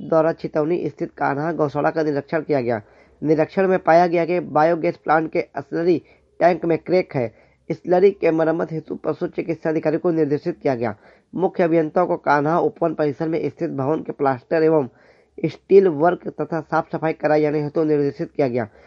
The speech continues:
तथा गोबर से लठ बनाने वाली मशीन को क्रियाशील करने हेतु पशु चिकित्सा अधिकारी को निर्देशित किया गया। उसके पश्चात नगर आयुक्त ने सहंसापुर स्थित गौशाला का निरीक्षण किया। निरीक्षण में पाया गया कि गौशाला परिसर में शेड का निर्माण कार्य किया जा रहा है।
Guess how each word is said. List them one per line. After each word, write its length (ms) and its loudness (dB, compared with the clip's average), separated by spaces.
तथा 240 0
गोबर 380 4
से 140 -4
लठ 260 0
बनाने 300 0
वाली 180 0
मशीन 340 -4
को 140 -2
क्रियाशील 500 -4
करने 360 -2
हेतु 360 0
पशु 260 0
चिकित्सा 380 -8
अधिकारी 340 -2
को 180 0
निर्देशित 520 -4
किया 140 2
गया। 200 -2
उसके 280 -2
पश्चात 480 0
नगर 320 2
आयुक्त 360 2
ने 140 -6
सहंसापुर 680 -4
स्थित 220 -10
गौशाला 400 0
का 140 0
निरीक्षण 400 -2
किया। 320 -2
निरीक्षण 440 2
में 80 4
पाया 280 6
गया 140 0
कि 120 -4
गौशाला 400 0
परिसर 400 0
में 120 0
शेड 280 0
का 140 -2
निर्माण 300 2
कार्य 260 0
किया 260 0
जा 140 4
रहा 120 4
है। 120 0